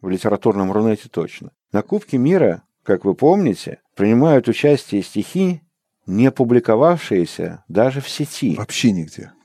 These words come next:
Speaker 1: Нигде. То есть это, это стихи, которые автор специально держит для, для этого конкурса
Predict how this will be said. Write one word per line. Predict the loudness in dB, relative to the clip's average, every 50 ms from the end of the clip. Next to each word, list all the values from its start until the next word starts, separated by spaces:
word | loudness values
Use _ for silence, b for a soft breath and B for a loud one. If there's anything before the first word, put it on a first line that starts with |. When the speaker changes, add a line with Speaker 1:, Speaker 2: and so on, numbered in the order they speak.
| _ _
Speaker 1:
Нигде. | 0 0 0 0 0 2 2 2 2 0 -6 _ _ _
То | -2 -2
есть | -2 -2 -2 0
это, | 0 0 0 2 2 2 2 2 0
это | -2 -2 -2 -2 -4
стихи, | -6 -4 -6 -6 -6 -2 -4 -4 0
которые | 0 0 2 2 4 4 6 6 6
автор | 6 6 4 2 2 0 -2 -4
специально | -4 -8 -12 -10 -2 2 4 4 4 4 2 2
держит | 2 4 4 4 4 4 2 -2 -2
для, | 2 0 0 0 0 -6
для | -12 -6 0 2 4 6 6
этого | 6 4 2 2 0 0
конкурса | 2 2 2 2 2 0 -2 -4 -4 -8 -10 -12